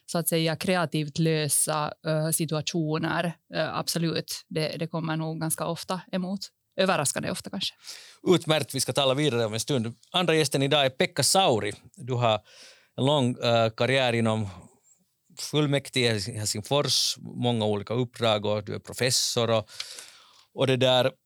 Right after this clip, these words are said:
Speaker 2: Orsaken, orsaken till att du är med här idag är kanske främst att du i fjorton år var biträdande stadsdirektör med ansvar för byggnads- och miljöväsende. Så du har jobbat mycket med, med information och du har också skrivit om det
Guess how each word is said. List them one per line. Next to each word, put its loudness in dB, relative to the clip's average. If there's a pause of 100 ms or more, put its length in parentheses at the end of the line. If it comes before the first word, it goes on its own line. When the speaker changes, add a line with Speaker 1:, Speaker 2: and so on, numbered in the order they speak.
(120)
Speaker 2:
Orsaken, 4
orsaken 2
till 2
att -2
du 4
är 4
med 0
här 2
idag 4
är 0
kanske -2
främst 0
att 0
du 0
i -2
fjorton 0
år 2
var -2
biträdande 0
stadsdirektör -2
med -4
ansvar -2
för -6
byggnads- -2
och -6
miljöväsende. -2 (720)
Så -2
du 2
har 6
jobbat 4
mycket 0
med, 0
med -2
information -2
och -4
du -4
har 0
också -2
skrivit -2
om -8
det -10